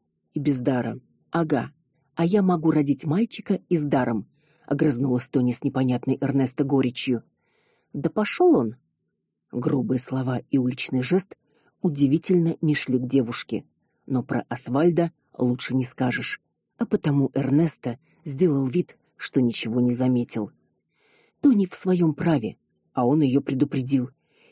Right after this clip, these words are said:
И не до Асвальда сейчас. Девчонку жалко, Паулу. И сына с таким грузом на душе оставлять не хочется. Он Амадо знает.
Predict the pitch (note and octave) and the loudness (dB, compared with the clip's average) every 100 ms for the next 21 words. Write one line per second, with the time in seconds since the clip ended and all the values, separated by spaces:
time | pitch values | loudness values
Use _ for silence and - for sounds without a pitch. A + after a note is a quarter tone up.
0 | - G3 F3+ F3 D#3 D3 D#3 D#3+ C3 - | 0 2 4 2 0 -2 2 2 2 -2
1 | B2 B2+ A#2 - _ _ - - - - | -4 -4 -4 -6 _ _ -12 -8 -8 -2
2 | D3 C3+ C3 C3 B2+ B2 B2 - _ E3+ | 0 0 -2 -2 -2 -4 -10 -14 _ 0
3 | D3+ C3 A2+ - _ _ _ _ - D3+ | 2 2 -2 -6 _ _ _ _ -6 -4
4 | - D3 B2+ A2 - - C#3+ C#3 C3+ D3 | -2 0 0 -4 -8 -4 -2 0 0 0
5 | B2+ B2 B2+ B2+ C3 C3 B2 C3 B2+ C3 | 0 0 0 0 -2 -2 -2 -2 -2 -2
6 | - - - C#3+ - C#3 C3 C3 - G#2+ | -4 -12 -2 0 2 0 -2 -4 -4 -6
7 | - _ _ _ _ - G#3 - F3 D3+ | -8 _ _ _ _ 0 0 2 2 4
8 | D3 D3 C3 C#3+ C3+ A#2 - | 2 2 2 0 0 -2 -8